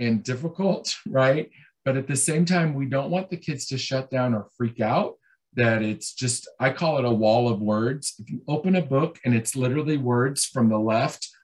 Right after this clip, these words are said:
all the way to the right, just, like, solid, you can freak some kids out, okay?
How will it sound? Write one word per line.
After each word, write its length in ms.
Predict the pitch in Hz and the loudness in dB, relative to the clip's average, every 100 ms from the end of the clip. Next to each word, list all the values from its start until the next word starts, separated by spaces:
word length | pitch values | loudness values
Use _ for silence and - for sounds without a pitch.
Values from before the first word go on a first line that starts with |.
| _ - | _ -4
all 200 | 113 127 | 0 0
the 60 | |
way 180 | 127 127 | 2 0
to 140 | 123 113 | 0 -2
the 120 | 117 | 0
right, 280 | 113 120 120 | 2 2 0
just, 240 | 117 - | -4 -2
like, 200 | 101 95 | -4 -4
solid, 680 | - - 110 120 143 160 - _ _ | -4 -2 0 2 2 0 -2 _ _
you 140 | 139 143 | -4 0
can 220 | 185 170 | 2 2
freak 260 | 165 196 | 2 0
some 240 | - 175 143 | 0 -2 -2
kids 300 | - 165 120 | -2 -2 0
out, 420 | 165 220 - - _ _ _ _ - | 0 0 -2 -8 _ _ _ _ -8
okay? 560 | 113 135 127 135 151 | -2 0 2 2 -2